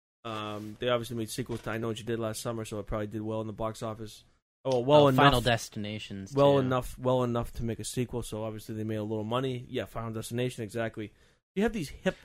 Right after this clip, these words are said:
Speaker 2: Oh, no, Final Destination was two thousand. Sorry, I was getting ahead of myself, I guess.
Speaker 1: Um, you have these hip teen, um, teen movies that are kinda, like, fun.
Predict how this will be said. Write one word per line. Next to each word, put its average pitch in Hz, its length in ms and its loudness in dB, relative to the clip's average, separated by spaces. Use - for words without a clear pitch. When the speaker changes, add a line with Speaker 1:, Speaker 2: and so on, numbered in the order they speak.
Speaker 2:
Oh, 160 120 2
no, 175 100 4
Final 156 220 -2
Destination 147 380 -4
was 113 100 -8
two - 160 -10
thousand. 107 340 -8
Sorry, 104 340 -2
I 110 100 -6
was 104 120 -8
getting 110 160 -6
ahead 107 100 -8
of 98 60 -8
myself, 98 340 -12
I 98 40 -8
guess. 143 60 -2
Speaker 1:
Um, 117 240 -2
you 147 100 -2
have 190 220 -2
these 143 160 -2
hip - 240 -4
teen, - 220 -6
um, 117 400 -4
teen 175 380 0
movies 127 640 2
that 123 140 0
are 117 40 -4
kinda, 160 300 0
like, 113 240 -4
fun. 160 520 -4